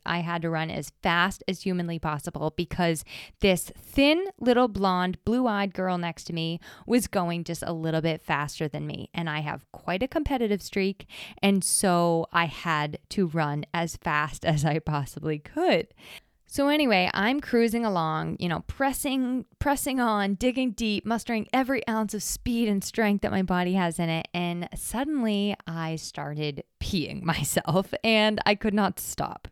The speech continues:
peeing myself. Apparently, this is what happens when you are running way faster than normal and you just drank a ton of water and chugged a kombucha before a race. Who knew? Anyway, this guy next to me s-, notices what's happening,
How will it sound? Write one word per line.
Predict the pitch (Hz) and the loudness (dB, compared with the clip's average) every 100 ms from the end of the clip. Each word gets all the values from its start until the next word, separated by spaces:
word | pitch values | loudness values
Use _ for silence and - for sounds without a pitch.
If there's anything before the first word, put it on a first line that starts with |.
| - | -8
peeing | - - | -8 -8
myself. | - - - - - - - - - - - | -10 -10 -8 -6 -6 -8 -18 -16 -16 -12 -4
Apparently, | - 466 587 - 208 185 - | 0 2 2 2 2 2 0
this | 202 196 | -2 -2
is | 196 | -2
what | 180 | -2
happens | 156 220 233 165 160 165 - | 0 0 2 2 2 -2 -2
when | 175 165 | 0 0
you | 160 | 2
are | 151 147 | 2 2
running | 147 151 147 143 | 0 -2 -4 -4
way | 156 156 | -2 -2
faster | - 156 - 160 | -2 -4 -4 -4
than | 151 147 156 | -4 -4 0
normal | 233 247 196 170 170 - - - | 2 4 4 4 2 -2 -12 -8
and | 170 165 156 156 | -2 0 0 -4
you | 170 160 | -4 -4
just | - - | -4 -4
drank | 165 151 - | -4 -4 -6
a | |
ton | 165 151 | -6 -2
of | 147 165 | 0 4
water | 220 196 175 175 | 6 6 4 2
and | 170 160 | -2 -2
chugged | 156 143 | 0 0
a | - | -2
kombucha | 151 156 151 147 139 | -2 0 0 0 -2
before | 147 139 127 | -6 -6 -6
a | |
race. | - 151 - - - _ _ _ | -6 -8 -10 -14 -16 _ _ _
Who | - 202 180 | 6 6 6
knew? | 151 - - - - - _ _ | 0 -8 -18 -20 -20 -20 _ _
Anyway, | 240 254 196 170 | 2 4 4 2
this | 180 - | 0 0
guy | 214 254 | -2 0
next | 277 202 - - | 2 0 -2 -2
to | 175 | -2
me | 156 147 151 - - | 0 -2 -4 -10 -10
s-, | - - | -6 0
notices | 208 226 214 202 - 156 151 156 - | 4 8 8 6 2 0 -2 -2 -4
what's | - | -2
happening, | - 339 392 156 156 151 | 0 0 0 -2 -2 -4